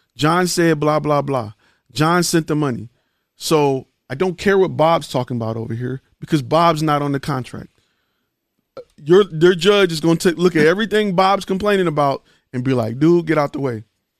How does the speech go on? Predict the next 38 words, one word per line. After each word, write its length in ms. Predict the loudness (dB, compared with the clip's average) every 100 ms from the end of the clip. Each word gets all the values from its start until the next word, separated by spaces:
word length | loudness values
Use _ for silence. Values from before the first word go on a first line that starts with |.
| _ _ _ -12
This 180 | -8 -6
is 80 |
what 140 | -4 -2
John 300 | -2 -2 -2
agreed 340 | -2 -4 -6
to." 160 | -12 -20 _ _ _ _ _ _ _ _ _ _ _ -8
You 100 | -6
know 60 | -4
what 40 |
I'm 40 |
saying? 440 | -4 -4 -4 -6 -8 _ _ _ _
And 120 | -2 2
unless 280 | 2 2
John 300 | 2 2 2
says 220 | 0 -4 -4
something 360 | -4 -4 -2
different, 420 | -2 -2 -4 -6 _ _ _ _ _ _ _ _ _ _ _
we're 120 | -8
going 260 | -2 0 2
with 120 | 0
John. 300 | 0 -2 0
And 120 | 0
even 160 | 2 0
if 100 | 0
John 260 | 2 2 2
says 280 | 2 2
something 220 | 2 -2 0
different, 320 | -2 -2 -2
if 60 |
it's 100 | -2
not 180 | 0 0
in 80 | 0
writing, 440 | -2 -2 -4 -8 _ _ _ _ _ _ _ _ _ _ -20 _ _ _ _ _ _ _
this 260 | -6 -4
is 100 | -4
what 100 | -4
we 100 | -4
got 300 | -2 -2 -4